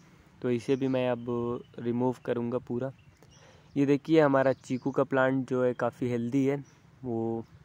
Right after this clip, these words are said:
देखने में भी आप, आपको लग रहा होगा कितना हेल्दी प्लांट है ये। तो मैं तो आपको सजेस्ट करूँगा कि आप भी ऑनलाइन प्लांट परचेज किया कीजिए अगर आपके घर के पास नर्सरीज नहीं हैं। तो ये देखिए ये plant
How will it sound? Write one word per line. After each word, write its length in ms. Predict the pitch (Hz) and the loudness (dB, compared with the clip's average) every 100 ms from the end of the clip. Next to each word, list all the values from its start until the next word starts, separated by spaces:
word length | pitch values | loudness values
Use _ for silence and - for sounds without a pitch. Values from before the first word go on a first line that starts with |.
| - | -6
देखने 300 | 123 113 135 | -6 -2 -2
में 160 | 135 123 | 0 0
भी 80 | 127 | 0
आप, 140 | 123 - - - - - - - | 0 -4 -18 -18 -20 -20 -6 -4
आपको 260 | 123 - | -2 0
लग 180 | 131 131 | 0 2
रहा 140 | 127 | 0
होगा 180 | 123 127 | 0 -2
कितना 280 | 120 120 123 | -6 -8 -8
हेल्दी 240 | 117 117 120 | -6 -6 -6
प्लांट 400 | 123 117 117 123 | -4 -6 -6 -8
है 60 | |
ये। 120 | 120 139 - - - - - - - | -8 -10 -14 -20 -18 -18 -18 -20 -6
तो 400 | 131 131 131 131 | -2 0 0 2
मैं 180 | 135 135 | 0 2
तो 240 | 143 139 | 2 2
आपको 320 | 135 127 - 127 | 2 0 -2 -4
सजेस्ट 460 | 131 120 135 - | -4 0 0 0
करूँगा 320 | 127 127 131 131 | -4 -2 -2 -4
कि 180 | - 127 | -2 0
आप 140 | 127 | 0
भी 160 | 120 131 | 0 0
ऑनलाइन 400 | 123 123 123 127 | 0 0 -2 -4
प्लांट 380 | 120 120 120 123 - | -2 -2 0 -4 -6
परचेज 440 | 113 - 123 120 - - | -8 -4 -6 -6 -12 -4
किया 160 | 123 | -2
कीजिए 420 | 120 120 110 123 127 - - - | -2 -8 -6 -6 -6 -10 -20 -10
अगर 180 | 120 123 | -2 2
आपके 280 | 123 - 123 | 0 0 -4
घर 160 | 117 | -4
के 120 | 117 123 | -6 -6
पास 480 | 123 117 117 - - | -2 -2 -4 -8 -14
नर्सरीज 640 | 151 123 120 - 120 117 113 | -6 -6 -6 -6 -6 -6 -6
नहीं 280 | 117 120 120 | -6 -4 -6
हैं। 120 | 131 _ - _ - - - - - | -8 _ -20 _ -20 -20 -20 -20 -2
तो 60 | 147 | 4
ये 140 | 151 | 4
देखिए 420 | 156 143 165 165 | 4 2 2 4
ये 200 | 160 143 | 4 2
plant 420 | 135 139 135 139 | 0 4 4 4